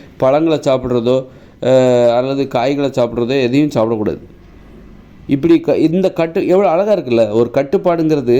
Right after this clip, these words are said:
இதுதான் மனித வாழ்க்கைங்கிறது. அழகா இருக்கு பாரு. கட்டுப்பாடுகள் என்பது மனித வாழ்க்கையை அழகுபடுத்துகிறது.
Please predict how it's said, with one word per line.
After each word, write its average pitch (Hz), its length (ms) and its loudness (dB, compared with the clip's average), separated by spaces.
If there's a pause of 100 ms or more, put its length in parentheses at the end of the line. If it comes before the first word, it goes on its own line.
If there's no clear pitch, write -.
(340)
இதுதான் 175 380 2
மனித 151 300 0
வாழ்க்கைங்கிறது. 107 600 -2
அழகா 170 380 0
இருக்கு 127 220 -2
பாரு. 104 160 -2
கட்டுப்பாடுகள் 165 600 0
என்பது 143 380 2
மனித 160 280 4
வாழ்க்கையை 156 340 2
அழகுபடுத்துகிறது. 139 800 0